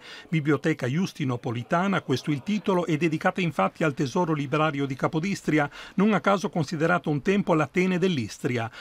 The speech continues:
Sei pannelli in tutto per altrettanti manoscritti e libri preziosi e rari, scelti da Peter Stocca, responsabile del reparto di storia patria e dei beni librari.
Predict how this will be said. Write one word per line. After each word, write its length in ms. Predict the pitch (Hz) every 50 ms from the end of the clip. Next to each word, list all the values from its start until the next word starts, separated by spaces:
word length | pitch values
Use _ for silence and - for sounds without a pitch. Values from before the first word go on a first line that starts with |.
| - -
Sei 240 | - - 160 139
pannelli 380 | 135 - 143 143 147 143 131 120
in 140 | 127 131 120
tutto 320 | - 208 208 - - 180
per 160 | 123 151 131
altrettanti 540 | 127 127 - 135 131 - - 147 151 - 160
manoscritti 680 | 135 127 127 131 - - - - 202 196 - - 151
e 40 | 123
libri 300 | 123 147 165 139 131 127
preziosi 600 | - - 123 123 - - 151 131 120 110 104 123
e 80 | 120 127
rari, 360 | 147 190 196 208 175 196 185 - - - -
scelti 420 | - - - - 190 196 175 - 151
da 120 | 120 127
Peter 340 | - - 120 - - 117 113
Stocca, 480 | - - - - 196 214 - - 175 147
responsabile 720 | 160 147 - - 165 143 - - 190 190 190 175 170 160
del 220 | 143 127 147 131 135
reparto 420 | 127 131 - 175 175 156 - -
di 120 | 135 123 123
storia 320 | - - 147 123 123 127
patria 440 | - - 175 196 196 - 185 202 196
e 120 | - 180
dei 160 | 151 180 175
beni 260 | 139 165 185 190 190 190
librari. 640 | 180 196 165 165 127 110 110 110 107 113 110 104